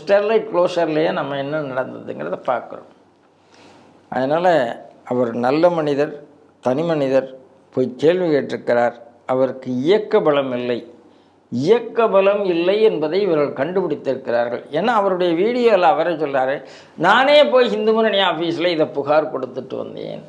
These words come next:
அப்படின்னு சொல்றாரு. அப்படின்னா என்ன அர்த்தம்னா, இவருக்கு இயக்க பலம் இல்லை, இவருக்கு இந்து முன்னணியோ, இவர் வந்து அந்த இயக்கத்து கூட இல்லை.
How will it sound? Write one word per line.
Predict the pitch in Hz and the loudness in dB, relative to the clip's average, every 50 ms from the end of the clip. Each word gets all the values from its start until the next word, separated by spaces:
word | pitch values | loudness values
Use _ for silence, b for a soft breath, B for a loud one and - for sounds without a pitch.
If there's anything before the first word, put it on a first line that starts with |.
| - - - | -16 -12 -10
அப்படின்னு | 120 117 107 107 - - - | -8 -6 -4 -4 -6 -6 -6
சொல்றாரு. | - 127 113 95 90 95 - - | -8 -8 -8 -10 -12 -14 -12 -12
அப்படின்னா | - 120 143 170 202 208 | -10 -8 -4 -2 0 0
என்ன | 202 202 202 | 2 2 0
அர்த்தம்னா, | 185 156 170 175 202 254 277 | 0 0 -2 -2 0 0 2
இவருக்கு | 269 254 240 190 202 | 2 2 2 2 0
இயக்க | 226 226 254 262 214 233 | 2 2 2 2 2 2
பலம் | 214 202 196 208 208 202 | 2 2 2 2 0 -2
இல்லை, | 170 143 131 123 | -4 -6 -6 -6
இவருக்கு | 139 147 131 113 139 | -6 -6 -4 -4 -4
இந்து | 151 151 147 143 143 | -4 -2 -2 -4 -4
முன்னணியோ, | 143 135 127 139 175 190 175 | -4 -4 -4 -4 -4 -2 0
இவர் | 165 180 208 240 220 | 0 2 2 2 2
வந்து | 208 190 180 196 | 2 0 0 -2
அந்த | 226 240 202 180 | -2 -2 -2 -2
இயக்கத்து | 170 180 196 190 196 190 170 175 | 0 0 0 0 -2 -4 -6 -4
கூட | 147 165 165 185 | -4 -2 -2 0
இல்லை. | 190 185 165 165 160 | 0 0 0 0 0